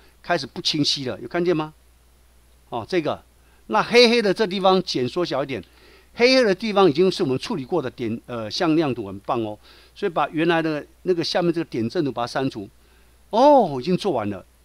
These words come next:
已经把那个点阵图描绘成向量图。描绘成向量图可以做什么呢？这个是线条，我随时可以改颜色哦，我可以改颜色哦。哦，颜色可以在这边改，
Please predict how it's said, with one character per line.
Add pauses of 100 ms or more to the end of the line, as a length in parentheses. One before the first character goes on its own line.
(320)
已
经
把
那
个
点
阵
图
描
绘
成
向
量
图。 (400)
描
绘
成
向
量
图
可
以
做
什
么
呢？ (240)
这
个
是
线
条，
我
随
时
可
以
改
颜
色
哦， (520)
我
可
以
改
颜
色
哦。 (960)
哦，
颜
色
可
以
在
这
边
改，